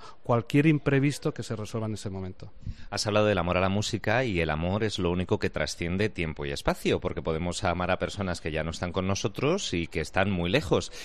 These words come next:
Speaker 2: Y tú quieres que la Semana de la Música Religiosa también sea así, que trascienda.
Speaker 1: Bueno, son palabras que, que me gusta mucho hablar de esto porque además, eh, siempre se habla, y es una realidad, de todas las artes. La música es el, el arte más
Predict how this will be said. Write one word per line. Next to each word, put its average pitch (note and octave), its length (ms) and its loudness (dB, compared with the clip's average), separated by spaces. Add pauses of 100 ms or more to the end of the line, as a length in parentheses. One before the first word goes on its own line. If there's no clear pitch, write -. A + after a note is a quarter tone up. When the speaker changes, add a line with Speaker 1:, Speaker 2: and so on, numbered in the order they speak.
(100)
Speaker 2:
Y - 60 -6
tú - 80 -6
quieres F#2+ 200 -2
que - 80 0
la G2 80 4
Semana E2+ 240 -2
de F2 80 2
la F2+ 60 0
Música F2+ 240 -2
Religiosa F2 400 -2
también A#2+ 200 -2
sea B1+ 200 -4
así, B2+ 240 -4 (240)
que F#2 80 2
trascienda. G2+ 580 0 (400)
Speaker 1:
Bueno, A2 300 -4 (100)
son A2 240 -8
palabras B2+ 480 -2
que, C3+ 480 0
que A2+ 80 -4
me A2+ 100 -2
gusta B2+ 280 -2
mucho C3 440 -2
hablar C3 280 0
de D3 60 0
esto D3+ 160 -4
porque A#2 300 -6 (360)
además, B2 580 0
eh, B2+ 560 -2
siempre D#3 300 -2
se - 160 -2
habla, D3 260 0
y A2 120 -6
es - 100 -10
una G2 160 -4
realidad, F#2 440 -2 (320)
de G#2 120 -4
todas G2+ 200 -2
las A2+ 200 -4
artes. - 480 -6
La G2 120 -8
música A2+ 460 -6
es - 160 -10
el, A2 420 -4 (320)
el G#2+ 80 -6
arte A#2 220 -4
más A2+ 260 -4